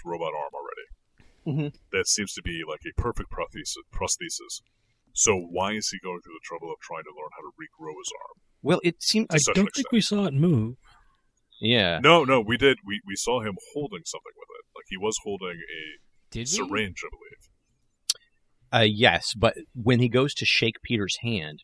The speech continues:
Speaker 2: Peter holds up his right hand, and
Speaker 1: And
Speaker 2: Connor
Speaker 1: he
Speaker 2: shakes with his left.
Speaker 1: With his left hand, yeah.
Speaker 2: Yeah,
Speaker 4: Yes.
Speaker 2: he gives him, like, the back of his palm to shake.
Speaker 1: I was assuming that's because his robotic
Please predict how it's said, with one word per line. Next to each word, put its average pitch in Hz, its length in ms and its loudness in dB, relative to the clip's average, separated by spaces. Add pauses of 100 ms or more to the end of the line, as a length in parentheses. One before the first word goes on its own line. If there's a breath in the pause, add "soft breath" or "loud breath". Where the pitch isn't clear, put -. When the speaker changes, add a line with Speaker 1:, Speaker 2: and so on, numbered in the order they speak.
Speaker 2:
Peter 127 240 0
holds 104 220 -2
up 98 140 -2
his 87 160 -6
right 92 200 -2
hand, 85 220 -10 (320 soft breath)
and 90 300 -8
Speaker 1:
And 95 100 -6
Speaker 2:
Connor 113 200 0
Speaker 1:
he 82 60 -4
Speaker 2:
shakes - 460 4
with 95 100 -6
his 80 200 -6
left. 85 500 -2
Speaker 1:
With 85 120 -14
his 78 180 -12
left 73 200 -14
hand, - 300 -20
yeah. - 400 -6
Speaker 2:
Yeah, 73 120 -2
Speaker 4:
Yes. 98 80 -4
Speaker 2:
he 92 40 0
gives 110 160 4
him, 104 140 0
like, 87 200 -4
the 92 120 -4
back 87 240 -2
of 90 80 -10
his - 200 -10
palm 85 240 -12 (720)
to - 100 -14
shake. - 200 -6 (420)
Speaker 1:
I 117 140 6
was 147 180 2
assuming 87 400 -4
that's 85 160 -8
because - 320 -12
his 85 180 -14
robotic 82 440 -10